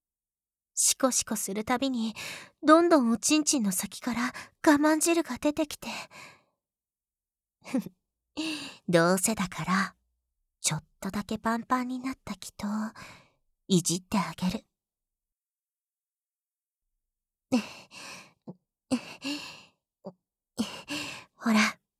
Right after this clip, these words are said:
ご主人様、気筒を手のひらでこすられるの、気持ちいい？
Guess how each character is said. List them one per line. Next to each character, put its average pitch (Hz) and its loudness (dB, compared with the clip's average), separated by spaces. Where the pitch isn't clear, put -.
ご 214 6
主 247 4
人 254 2
様、 214 -2
気 - -8
筒 190 2
を 202 4
手 220 -2
の 220 -2
ひ - -8
ら 175 -6
で - -12
こ - -14
す - 0
ら 208 -2
れ 220 -2
る 220 -4
の、 208 -4
気 - 0
持 202 -4
ち - -2
い 247 -2
い？ - -12